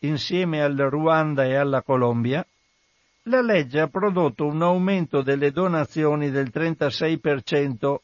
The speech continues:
al duemiladiciotto, secondo il Banco Alimentare,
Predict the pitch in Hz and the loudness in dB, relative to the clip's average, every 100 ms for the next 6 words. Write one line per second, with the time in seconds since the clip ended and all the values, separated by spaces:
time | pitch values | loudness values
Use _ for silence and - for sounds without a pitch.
0 | - 151 147 143 143 156 147 143 127 - | -2 -2 0 -4 -2 -2 -2 -4 -6 -2
1 | 151 131 - 131 120 _ _ _ - 233 | 0 0 -2 -8 -8 _ _ _ -8 -6
2 | 233 170 156 151 143 139 156 147 147 143 | -2 -2 0 -2 0 2 0 0 -2 -2
3 | 135 139 123 147 143 135 135 | -4 -4 2 4 4 2 -2